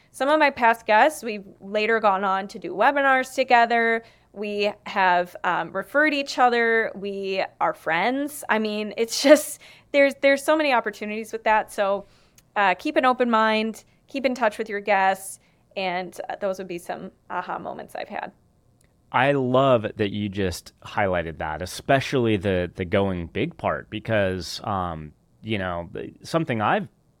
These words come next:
Speaker 2: dealt with in my own life is imposter syndrome. But, you know, we, I, I came into podcasting with a passion and a purpose around trying to, you know, normalize the mental health conversation with my former podcast, The Change. And yeah, like, I kinda got to the point where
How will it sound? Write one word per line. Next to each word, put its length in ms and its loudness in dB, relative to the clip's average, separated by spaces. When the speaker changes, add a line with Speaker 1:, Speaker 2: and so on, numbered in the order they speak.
Speaker 2:
dealt 200 2
with 280 -4
in 140 -8
my 180 -2
own 140 0
life 260 -4
is 160 -12
imposter 540 -10
syndrome. 400 -14
But, 280 0
you 100 2
know, 120 8
we, 520 6
I, 280 0
I 40 0
came 320 -4
into 160 0
podcasting 920 -2
with 340 -4
a 60 -6
passion 500 -4
and 80 -4
a 60 -6
purpose 500 -10
around 280 -8
trying 300 -4
to, 260 0
you 100 -6
know, 260 -4
normalize 480 0
the 80 -8
mental 260 -8
health 220 -8
conversation 680 -14
with 220 -10
my 80 -6
former 300 -2
podcast, 560 -6
The 80 -12
Change. 640 -4
And 520 -2
yeah, 300 2
like, 320 -2
I 120 -2
kinda 280 -2
got 260 2
to 80 -10
the 80 -8
point 380 -4
where 400 -2